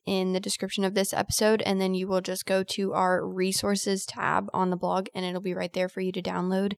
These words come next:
And feel free to share it with your friends and, uh, have them go and download it. This is a great resource for small groups, for Sunday school classes,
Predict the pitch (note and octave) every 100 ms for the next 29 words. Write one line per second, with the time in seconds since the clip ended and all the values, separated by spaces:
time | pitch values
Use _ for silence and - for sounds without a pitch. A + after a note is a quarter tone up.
0 | - G3 F#3+ F#3 F3+ G#3 G3+ G#3+ G#3 G#3
1 | - G3 F#3+ F3+ E3+ F#3+ F#3+ F3+ F#3+ F#3+
2 | - F#3+ F#3+ F#3+ G3+ - F#3+ F#3 F3+ F3+
3 | F#3 - G3+ G3 F#3+ G3 - F#3+ G3 G3
4 | F#3+ F#3+ F#3 F#3 F#3 F#3+ F#3 F#3 - -
5 | G3+ A#3 A3+ G3+ F#3+ F#3 F#3+ F#3+ F3+ F#3+
6 | G3 F#3 F#3+ - - F3+ F#3 F#3+ - F#3
7 | G3 A#3 A#3+ A#3+ A#3 - - - G3 G3+
8 | - G3 G#3 F#3 G3 - F#3+ F#3+